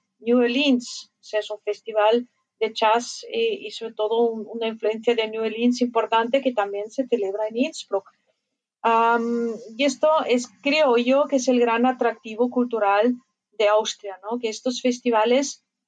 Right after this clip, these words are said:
no son solo de música clásica y de altísimo, altísimo nivel, sino también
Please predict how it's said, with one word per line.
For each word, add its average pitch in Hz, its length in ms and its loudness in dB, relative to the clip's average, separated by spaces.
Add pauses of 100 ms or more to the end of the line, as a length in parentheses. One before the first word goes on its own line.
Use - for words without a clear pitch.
(460)
no 240 140 0
son 247 240 2
solo 214 300 -2
de 208 100 -4
música 220 460 -4
clásica 247 720 0 (400)
y 240 120 0
de 220 120 2
altísimo, 226 840 0
altísimo 233 520 -2
nivel, 240 400 2
sino 240 560 0
también 233 640 0